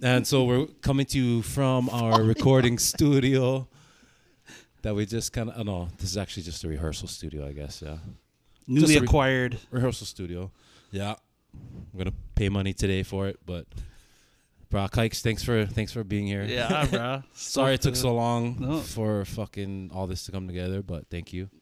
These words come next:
Speaker 2: Yeah, no, sorry. I think it's, like, just life. <laughs> Life is going on. It's hard to schedule some stuff sometimes, but hey, we're here.
Speaker 1: Yeah. Life,
Speaker 2: We're here.
Speaker 1: uh,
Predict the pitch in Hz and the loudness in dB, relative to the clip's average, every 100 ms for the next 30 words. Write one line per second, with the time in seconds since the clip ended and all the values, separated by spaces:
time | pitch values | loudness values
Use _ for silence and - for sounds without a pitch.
0 | _ - 123 143 113 131 - 123 127 104 | _ -14 -6 -4 -4 -4 -6 -12 -12 -14
1 | - 110 123 104 110 107 - _ _ - | -16 -10 -8 -6 -6 -8 -12 _ _ -20
2 | - - - - 117 101 131 127 - - | -20 -20 -8 -4 -4 -2 -2 -2 -2 -4
3 | - - _ - - _ - - - 262 | -6 -20 _ -20 -20 _ -12 -10 -8 -12
4 | - - - _ - - 135 131 143 131 | -14 -20 -20 _ -20 -8 -2 0 -2 0
5 | 139 131 131 127 117 123 117 117 110 110 | 2 4 2 0 -2 -6 -6 -6 -6 -10
6 | - - 110 110 - 110 - 113 - - | -14 -10 -10 -10 -12 -14 -12 -12 -12 -14
7 | - 113 - 92 - - - - 117 120 | -12 -12 -12 -14 -16 -20 -16 -6 -2 0
8 | 127 120 131 - - - - _ 87 87 | -2 -4 -6 -14 -20 -20 -20 _ -8 -4
9 | 92 120 110 95 92 90 | -4 -2 0 0 0 -2